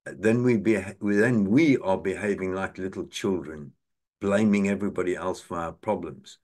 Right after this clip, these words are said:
This shows you, if we put in the time, put in the effort to understand what's going on, and it's fair and just, then we will get results.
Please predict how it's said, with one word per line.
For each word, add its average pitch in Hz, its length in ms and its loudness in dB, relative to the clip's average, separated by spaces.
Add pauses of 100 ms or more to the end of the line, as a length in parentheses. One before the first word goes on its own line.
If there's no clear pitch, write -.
(300)
This 135 200 0
shows 135 560 2
you, 78 260 -10 (960)
if 107 220 -4
we 113 80 4
put 165 300 -2
in 151 160 0
the 143 100 0
time, 87 540 -6
put 151 180 -2
in 143 160 0
the 120 160 0
effort - 520 -8 (1300)
to 117 160 -2
understand 120 800 0
what's 110 220 -6
going 104 360 -2
on, 92 320 -4 (140)
and 101 180 2
it's 117 220 0
fair 92 500 0 (120)
and 101 180 -2
just, - 580 -2 (1500)
then 113 640 0 (160)
we 110 200 2
will 101 300 2
get 95 280 -6
results. 92 720 -2